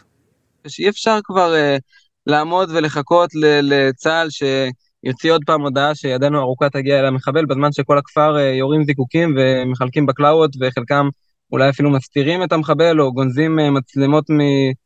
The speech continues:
שמתעדות את הפיגוע ודברים כאלה. זה כפר שכולו כפר תומך טרור, כן? אפשר לראות ב-,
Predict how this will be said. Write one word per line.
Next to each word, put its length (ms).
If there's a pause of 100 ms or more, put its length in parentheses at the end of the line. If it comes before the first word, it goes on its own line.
(320)
שמתעדות 680
את 140
הפיגוע 560
ודברים 360
כאלה. 320 (120)
זה 100
כפר 320
שכולו 480
כפר 280
תומך 300
טרור, 460
כן? 240
אפשר 320
לראות 320
ב-, 180